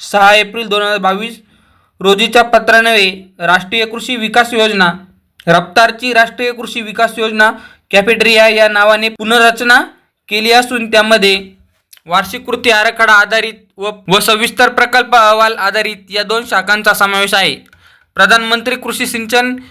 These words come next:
योजनेतील प्रति थेंब अधिक सूक्ष्म, प्रति थेंब अधिक पीक हा घटक राष्ट्रीय कृषी विकास योजना कॅफेटेरियाच्या वार्षिक कृती आराखडा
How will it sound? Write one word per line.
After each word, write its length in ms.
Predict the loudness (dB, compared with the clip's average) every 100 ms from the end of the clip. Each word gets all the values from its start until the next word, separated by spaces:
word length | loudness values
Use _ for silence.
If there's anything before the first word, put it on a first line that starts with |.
| _ _
योजनेतील 580 | 0 0 2 -2 -4 -4
प्रति 280 | -4 -4 -4
थेंब 260 | -4 0
अधिक 220 | 0 0 -4
सूक्ष्म, 420 | -8 -6 -4 -4 -6 _ _
प्रति 280 | -2 0 -2
थेंब 240 | 0 0 2
अधिक 300 | 0 0 -8 _ _ _
पीक 360 | -4 -4 -4 -16 _ _ _ _
हा 160 | 0 2
घटक 420 | 2 0 -4 0
राष्ट्रीय 380 | -2 -2 -2 -2
कृषी 340 | -4 -8 -6
विकास 400 | -6 0 0 0 -14 _ _ -2
योजना 420 | 0 0 2 0 -2 _ -6
कॅफेटेरियाच्या 720 | -4 0 2 2 2 2 0
वार्षिक 420 | 2 0 0 -10
कृती 220 | -10 -2
आराखडा 500 | 2 2 0 0 0